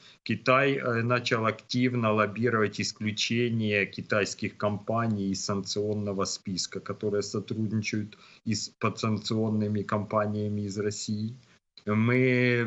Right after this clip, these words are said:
в-, видим, что на встречах вот Ли Хуэя, спецпредставителя Китая в Европе,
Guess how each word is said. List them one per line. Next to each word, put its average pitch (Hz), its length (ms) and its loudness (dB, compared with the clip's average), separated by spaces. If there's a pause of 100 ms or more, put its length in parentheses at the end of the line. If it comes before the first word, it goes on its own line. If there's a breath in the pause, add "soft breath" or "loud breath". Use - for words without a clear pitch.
в-, 120 140 0
видим, 123 400 2
что 110 500 2
на 107 160 2
встречах 110 720 -2
вот 101 240 -2
Ли 101 180 0
Хуэя, 123 840 2
спецпредставителя 110 1120 -2
Китая 107 540 0
в 98 80 -4
Европе, 101 720 0